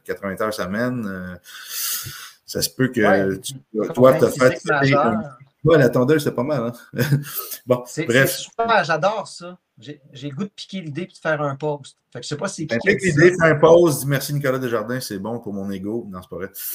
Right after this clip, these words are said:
Speaker 1: Euh,
Speaker 2: <laughs>
Speaker 1: non, non, mais c'est, c'est parfait parce qu'en fait, on, on a cette capacité-là à faire des synthèses, trouver des exemples, puis je pense que c'est notre petit côté enseignant qui fait ça, puis c'est parfait. Ces, ces images-là sont fortes, ça nous parle,
Speaker 2: Ouais.
Speaker 1: on a tous déjà passé la tondeuse, puis fait,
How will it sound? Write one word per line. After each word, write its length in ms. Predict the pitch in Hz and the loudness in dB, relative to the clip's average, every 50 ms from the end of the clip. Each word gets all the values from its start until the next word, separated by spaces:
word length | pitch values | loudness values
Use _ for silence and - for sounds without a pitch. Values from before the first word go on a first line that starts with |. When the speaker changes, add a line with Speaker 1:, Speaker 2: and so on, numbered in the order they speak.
| - - - - - | -12 -14 -14 -10 -6
Speaker 1:
Euh, 420 | 92 95 92 - 139 135 120 123 139 | -4 -4 -2 0 0 0 0 -2 -2
Speaker 2:
<laughs> 540 | - 90 92 90 - _ _ _ _ _ - | -4 -4 -10 -14 -16 _ _ _ _ _ 0
Speaker 1:
non, 80 | 135 147 | 2 4
non, 100 | 156 151 | 4 6
mais 120 | 143 131 | 4 2
c'est, 180 | - - 117 113 | 2 -2 -6 -8
c'est 140 | - - | -8 -4
parfait 340 | - 135 120 - - 165 165 | -2 -2 0 2 2 2 2
parce 180 | 160 120 113 - | 2 0 -4 -4
qu'en 360 | - 123 120 117 113 113 110 | 0 0 0 2 0 -2 -4
fait, 160 | - 139 139 139 - 113 | -4 -6 -6 -6 -10 -10
on, 480 | 113 113 110 107 107 104 104 101 104 110 110 - - 107 | -8 -6 -6 -6 -6 -8 -8 -8 -8 -8 -10 -12 -12 -12
on 160 | 107 107 117 | -8 -6 -6
a 60 | 117 | -6
cette 260 | - - 127 - _ _ _ _ _ _ | -4 -6 -8 -8 _ _ _ _ _ _
capacité-là 560 | - 117 113 - 123 - - 127 120 135 147 | -6 -4 -2 -2 -4 -4 -4 -2 0 2 2
à 40 | 143 | 2
faire 140 | 143 135 127 | 0 -2 -4
des 100 | 123 117 | -4 -6
synthèses, 500 | - 123 110 104 - 123 131 131 123 - | -8 -8 -10 -6 -6 -4 -4 -4 -6 -12
trouver 200 | - - 110 120 | -14 -14 -14 -12
des 180 | 113 104 98 104 | -12 -10 -10 -10
exemples, 380 | 92 90 101 110 113 120 117 - | -10 -8 -8 -8 -8 -8 -10 -14
puis 80 | - | -18
je 80 | - - | -18 -16
pense 140 | - 110 - | -14 -14 -12
que 20 | |
c'est 60 | - | -12
notre 120 | 104 95 - | -12 -12 -12
petit 140 | - - - | -16 -14 -12
côté 220 | 101 95 - 110 | -14 -12 -10 -12
enseignant 440 | 107 101 - - 92 92 98 107 107 | -12 -12 -12 -14 -14 -14 -14 -14 -16
qui 100 | - - | -18 -18
fait 120 | - 87 85 | -18 -16 -16
ça, 160 | - - 110 | -14 -16 -18
puis 140 | - - - | -18 -20 -20
c'est 140 | - - - | -20 -18 -16
parfait. 260 | 92 92 - - 107 | -16 -14 -14 -14 -14
Ces, 220 | - - 90 85 82 | -14 -14 -16 -16 -16
ces 240 | - - 90 92 90 | -18 -18 -18 -14 -10
images-là 320 | 113 113 110 104 - 143 | -6 -6 -6 -4 -4 -6
sont 200 | 143 135 117 98 | -6 -6 -6 -8
fortes, 360 | - - 127 120 - - - - - - - - - _ | -6 -4 -4 -4 -6 -8 -18 -20 -20 -20 -20 -20 -18 _
ça 120 | - 101 | -10 -10
nous 120 | 98 92 | -10 -8
parle, 320 | - - 107 117 120 123 117 | -4 0 2 2 2 2 -2
Speaker 2:
Ouais. 60 | 101 | -4
Speaker 1:
on 60 | 92 92 | -8 -10
a 80 | 90 | -10
tous 140 | - _ - - - | -12 _ -16 -12 -10
déjà 200 | 104 92 117 - | -6 -4 -4 -2
passé 300 | - 107 101 - - 117 | -2 -4 -4 -4 -4 -6
la 80 | 104 | -6
tondeuse, 500 | 95 - 101 95 101 104 110 117 117 113 | -4 -6 -6 -6 -6 -6 -6 -6 -8 -10
puis 120 | - - _ | -14 -16 _
fait, 400 | - 98 85 - _ - - | -12 -10 -10 -12 _ -10 -8